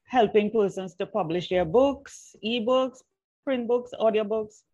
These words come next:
and all of that amassed into me getting into the area of public relations, 'cause it involves writing, communications, press releases, communication strategy, you know, that type of thing. So I, I ended up just following the path.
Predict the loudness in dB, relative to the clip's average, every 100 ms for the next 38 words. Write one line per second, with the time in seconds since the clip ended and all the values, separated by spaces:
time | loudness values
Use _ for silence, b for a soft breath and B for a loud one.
0 | _ b -4 -2 -2 0 0 -2 -4 -4
1 | -6 -4 -6 -6 -6 -4 -4 -4 -4 -6
2 | -8 -10 -12 -12 _ _ 0 2 2 0
3 | -2 -6 -6 -4 -2 0 0 -2 -2 -2
4 | -2 -6 -6 -6 -10 -14 -8 -6 -6 -6
5 | -4 -2 -2 -2 -2 0 -2 -6 -6 -6
6 | -6 -6 0 2 2 0 -6 -10 _ -8
7 | -8 -6 -6 -4 -6 -4 0 0 -2 -8
8 | b b b -4 -2 -2 -2 -2 -4 -6
9 | -8 -4 -2 -2 -2 -4 -2 0 0 0
10 | -4 -4 -4 -4 -2 -6 -4 -6 -6 -8
11 | -4 0 0 -2 0 0 0 -4 -2 0
12 | 2 0 0 -2 0 -2 -2 -8 -20 _
13 | _ _ _ 0 2 2 2 0 -2 -2
14 | -4 -4 -6 -8 -8